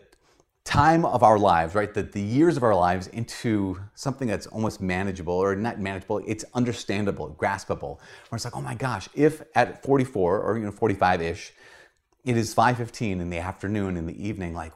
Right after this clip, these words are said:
I realize most of my life, likely most of my life is behind me. And that time is gone now. Who knows how many, how many more days or how many more weeks or years I'll, I'll actually get.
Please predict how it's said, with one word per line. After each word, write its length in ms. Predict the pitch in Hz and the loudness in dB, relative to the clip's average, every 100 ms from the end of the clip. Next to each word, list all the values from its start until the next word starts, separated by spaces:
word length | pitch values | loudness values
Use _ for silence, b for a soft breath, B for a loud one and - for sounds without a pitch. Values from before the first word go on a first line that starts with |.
| - - _ _ _ | -20 -20 _ _ _
I 140 | - 151 | -4 -2
realize 580 | 156 165 90 80 78 - - | 0 0 -2 -4 -10 -18 -8
most 380 | 98 151 - 127 | -4 -4 -4 -6
of 160 | 120 | -2
my 120 | 123 117 | -2 -2
life, 500 | - 82 76 _ _ _ _ _ _ _ _ _ _ | -4 -6 -10 _ _ _ _ _ _ _ _ _ _
likely 500 | 120 202 - 82 120 - _ | 2 2 2 -4 -4 -12 _
most 240 | 104 165 | 0 2
of 80 | 151 | 0
my 60 | 110 | 0
life 240 | 113 110 | 0 -2
is 80 | 104 | -6
behind 340 | 90 98 151 | -6 -4 -6
me. 300 | 73 69 - _ _ _ _ _ _ _ _ _ _ _ _ _ _ - | -8 -12 -20 _ _ _ _ _ _ _ _ _ _ _ _ _ _ -8
And 260 | 110 101 | -4 0
that 180 | 110 - | 0 -2
time 320 | - 175 170 | -6 -2 0
is 140 | 104 82 | 0 -2
gone 640 | 87 92 98 135 143 104 | -6 -2 2 4 2 -2
now. 300 | 80 80 - - - _ _ _ _ _ _ _ _ _ - | -6 -10 -16 -20 -20 _ _ _ _ _ _ _ _ _ -4
Who 280 | 135 208 240 | 4 8 10
knows 260 | 240 151 | 10 10
how 160 | 101 123 | 6 6
many, 360 | 120 123 120 - | 6 4 2 0
how 160 | 110 120 | 2 4
many 200 | 123 120 | 4 2
more 320 | 123 123 120 | 2 2 0
days 500 | 95 104 107 156 143 | -2 -2 2 2 0
or 40 | |
how 100 | 120 | -2
many 100 | 120 | 0
more 180 | 113 90 | 0 0
weeks 300 | 98 - - | -2 -4 -6
or 80 | 90 | -6
years 400 | 87 104 147 127 | -2 0 0 0
I'll, 300 | 92 95 - | 0 -2 0
I'll 220 | 98 92 | 0 0
actually 340 | 92 - 92 85 | -2 -4 -6 -4
get. 460 | 113 113 90 - | -2 -2 -4 -12